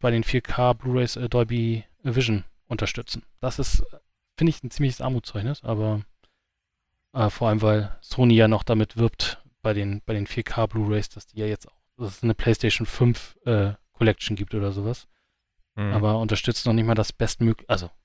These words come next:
Speaker 1: in Anführungszeichen das bestmögliche Bildformat, ne? Also das ist schon traurig.
Speaker 2: Okay.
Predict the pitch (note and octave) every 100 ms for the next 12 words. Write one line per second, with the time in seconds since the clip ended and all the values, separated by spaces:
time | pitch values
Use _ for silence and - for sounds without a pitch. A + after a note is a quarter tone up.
0 | _ A2+ A2 G#2 F#2+ G#2+ - G#2+ G#2 -
1 | G#2 G#2+ - G2+ F2+ - - - - A#2
2 | G2 F#2+ G2 - - - F#2+ F#2 - _
3 | _ _ _ _ _ _ - - F#2+ F#2
4 | - - _ _ _ _ _ _ - -
5 | - G#3 D#3 G#2+